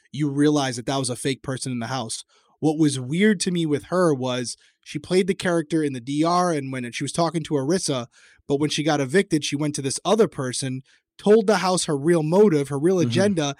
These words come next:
Speaker 1: and then as soon as she walked out, she was smiling and do it. I was like,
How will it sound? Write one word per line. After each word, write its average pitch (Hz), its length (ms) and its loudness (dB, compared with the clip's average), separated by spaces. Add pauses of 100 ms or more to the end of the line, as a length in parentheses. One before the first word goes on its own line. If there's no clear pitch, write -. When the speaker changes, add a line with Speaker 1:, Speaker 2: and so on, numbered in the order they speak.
(200)
Speaker 1:
and 175 140 -2
then 190 80 2
as 185 100 0
soon 208 140 2
as 208 60 2
she 208 120 0
walked 180 300 -2
out, 226 160 0
she - 140 -6
was 170 100 -2
smiling 196 560 -2
and 180 80 0
do 226 100 4
it. 233 100 0 (200)
I 196 40 0
was 175 100 0
like, 160 140 -2